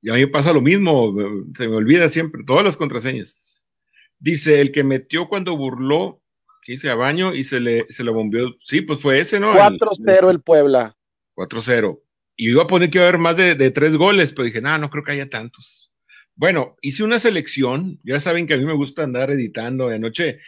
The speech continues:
Speaker 1: mientras esperaba el capítulo de WandaVision, que estuvo muy bueno, por cierto, mientras, mientras, este, empezaba el, el, el capítulo, armé aquí unos, unos goles de Suazo a, a Santos.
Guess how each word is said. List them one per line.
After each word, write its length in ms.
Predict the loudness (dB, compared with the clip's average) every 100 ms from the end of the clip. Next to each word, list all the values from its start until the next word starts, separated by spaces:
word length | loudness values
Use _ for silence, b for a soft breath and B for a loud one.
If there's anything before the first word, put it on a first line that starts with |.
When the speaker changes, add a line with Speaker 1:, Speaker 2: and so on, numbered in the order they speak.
| b -2
Speaker 1:
mientras 360 | 0 2 0
esperaba 640 | -2 0 2 4 2 2 0
el 180 | -2
capítulo 460 | -4 -4 -4 -2 2
de 60 | 2
WandaVision, 720 | 2 0 -2 -4 -2 -2 -2 -8 _ _ _ _ _ _ -10
que 80 | -8
estuvo 240 | 2 4
muy 180 | 6 6
bueno, 320 | 4 2 0
por 160 | -4 -4
cierto, 400 | -6 -6 -16 -20 _ _ _ _
mientras, 760 | -6 -6 -4 -4 -4 -6 -12 _
mientras, 400 | -12 -10 -8 -10
este, 640 | -10 -14 -12 -12 -12 -18 -16
empezaba 640 | -14 -10 -8 -2 0 0
el, 240 | 0 -2 -6
el, 240 | -8 -8 -10
el 120 | -10
capítulo, 640 | -8 -8 -6 -4 -4 -6 _ _ _ _ _ _ _ _ _ _
armé 300 | -6 -4 -4
aquí 180 | -4 -2
unos, 480 | 0 2 2 0 -6
unos 220 | -2 -2
goles 300 | 2 4 4
de 100 | 2
Suazo 440 | -2 -4 -4 0 0
a, 180 | 0 -4
a 60 | -8
Santos. 760 | -6 -6 -6 -16 -18 -20 -20